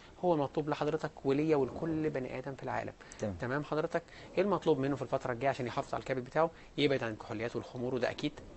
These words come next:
Speaker 2: تمام.
Speaker 1: تمام. ما ياخدش مسكنات بدون استشارة طبيب. يتأكد إن مفيش حاجات تانية تأذي الكبد، بمعنى إنه ما يحصلوش سمنة في منطقة الوسط مثلا وكبد دهني.
Speaker 2: تمام.
Speaker 1: تمام.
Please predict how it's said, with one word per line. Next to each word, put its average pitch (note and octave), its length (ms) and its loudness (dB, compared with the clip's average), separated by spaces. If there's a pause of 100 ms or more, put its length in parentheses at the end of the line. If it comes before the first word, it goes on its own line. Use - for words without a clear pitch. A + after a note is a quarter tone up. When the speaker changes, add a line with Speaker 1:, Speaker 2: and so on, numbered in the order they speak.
(100)
Speaker 2:
تمام. G#2 200 -2
Speaker 1:
تمام. A#2+ 340 0 (340)
ما C#3+ 80 4
ياخدش D#3 400 4
مسكنات B2+ 580 0
بدون A#2 400 -2 (200)
استشارة A#2 540 -4
طبيب. A#2 240 -2 (760)
يتأكد E3+ 440 4
إن D3 60 2
مفيش F3+ 180 -2
حاجات E3+ 300 -2
تانية F3 180 0
تأذي D3 240 0
الكبد، A#2+ 360 -4
بمعنى D#3 400 2 (300)
إنه E3+ 240 2 (140)
ما C3+ 80 2
يحصلوش - 400 -2
سمنة D#3+ 260 0
في B2 80 -6
منطقة A#2+ 340 -2
الوسط A#2+ 380 -2
مثلا A#2+ 280 -6
وكبد G#2+ 320 -6
دهني. A#2 260 -4 (160)
Speaker 2:
تمام. A2 260 -2 (120)
Speaker 1:
تمام. B2 300 -2